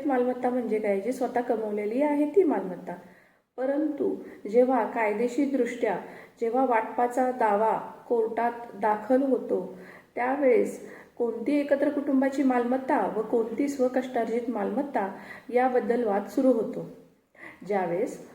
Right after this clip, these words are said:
कोर्टात वाटपाचा दावा दाखल होतो, त्यावेळेस एक पार्टी म्हणत असते की वाटप होऊन मिळावे, कारण ही वडिलार्जित वंशपरंपरागत चालत आलेली आमची प्रॉपर्टी आहे. तर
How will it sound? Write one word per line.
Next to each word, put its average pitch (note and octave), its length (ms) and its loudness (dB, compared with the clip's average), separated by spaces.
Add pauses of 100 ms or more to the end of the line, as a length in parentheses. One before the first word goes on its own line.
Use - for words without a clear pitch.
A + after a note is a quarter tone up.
(120)
कोर्टात C#4+ 400 0
वाटपाचा C#4 520 0
दावा G#3+ 300 2
दाखल B3+ 380 2
होतो, C#4 440 2 (300)
त्यावेळेस C4 600 2 (200)
एक - 260 0
पार्टी B3 320 4
म्हणत B3 340 2
असते B3 320 0 (520)
की B3+ 400 0
वाटप B3 460 2
होऊन A3+ 240 6
मिळावे, A3+ 480 2 (180)
कारण A#3+ 420 2 (100)
ही C4 100 4
वडिलार्जित A3+ 720 4
वंशपरंपरागत A3 1120 0 (680)
चालत A3 300 -2
आलेली G#3 400 2
आमची C4 720 -2
प्रॉपर्टी G#3+ 440 4
आहे. E3+ 440 -8 (460)
तर B3+ 300 2